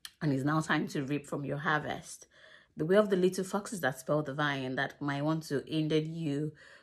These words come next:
from enjoying that which you've gathered. Beware of the little foxes that spoil the vine. Check your circle. Check everything around you. What are those little foxes that you've ignored in the past?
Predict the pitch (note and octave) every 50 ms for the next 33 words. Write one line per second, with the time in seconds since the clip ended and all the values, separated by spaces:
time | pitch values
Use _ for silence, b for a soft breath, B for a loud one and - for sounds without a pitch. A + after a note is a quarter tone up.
0 | B B _ - - D3+ C3+ C3+ - D3 C#3 C#3 C#3 - - D3+ D3 D3+ D3 D3
1 | D3 D3 - D3 D3+ D3+ - D3+ C#3 - - C3+ C3 C3+ - D3 C#3 C#3 B2+ C3+
2 | C#3 D#3+ - _ - D3 C#3+ D3 D3+ D3 C#3+ C3+ C3+ C#3 C#3+ - - C#3+ C#3+ C#3+
3 | C#3 D3 D3 - - E3+ - - B2+ - - - D#3 D3 C3 B2+ - - - -
4 | - - - E3 D#3 C#3 B2+ B2+ A#2 - - - - - C4 C4+ - - D#3 D3+
5 | - - D3 C#3+ D3 - - - - - - _ _ _ _ _ _ _ _ _
6 | _ - - - E3 D#3+ - - D#3 D#3 D#3 D#3 D3 D3 - C#3+ C#3 C3+ B2+ C#3+
7 | C#3 C#3+ C#3+ C#3+ D3 D3 E3 B2 A2 C3 D3+ - b b b b b b b b
8 | b b b - F#3+ G3 F#3+ F3+ F3 E3+ E3 D#3 D#3+ D#3 D3+ - - D3+ - -
9 | C#3 C3+ - - D#3 C3+ - A#2+ B2+ - - - D#3 D3+ C#3 D3 D3+ C#3+ C#3 C#3
10 | C3+ C3+ A#2+ A#2 - - - C3+ B2 C3 - - - - - _